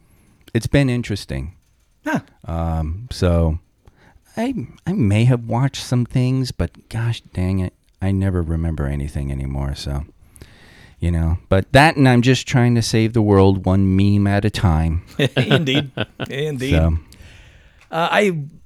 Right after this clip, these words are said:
Speaker 2: played some Doom Eternal, the new Bethesda Doom
Speaker 1: Ooh.
Speaker 2: game, and, uh, I,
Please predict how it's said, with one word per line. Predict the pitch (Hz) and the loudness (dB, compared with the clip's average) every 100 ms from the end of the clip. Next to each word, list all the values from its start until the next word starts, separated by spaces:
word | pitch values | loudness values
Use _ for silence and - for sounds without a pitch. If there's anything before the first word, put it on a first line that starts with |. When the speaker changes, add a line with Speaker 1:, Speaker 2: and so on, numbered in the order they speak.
| - - - | -20 -20 -14
Speaker 2:
played | - 277 330 | 0 2 4
some | 240 160 | 4 4
Doom | 160 254 | 2 2
Eternal, | 233 - 285 277 117 95 | 2 2 4 6 4 2
the | 104 | -2
new | 113 131 127 | 0 0 2
Bethesda | 127 - 147 120 127 | 0 2 0 0 -2
Doom | 113 180 262 196 101 - | 2 6 6 6 4 2
Speaker 1:
Ooh. | 370 - | 2 2
Speaker 2:
game, | 139 135 123 104 - - - - - | 0 0 0 -2 -8 -20 -20 -12 -2
and, | 139 135 139 135 | 0 2 2 2
uh, | 131 131 120 - _ _ _ _ _ _ _ _ - - - - - | 2 2 0 -4 _ _ _ _ _ _ _ _ -20 -20 -18 -18 -8
I, | 196 | -6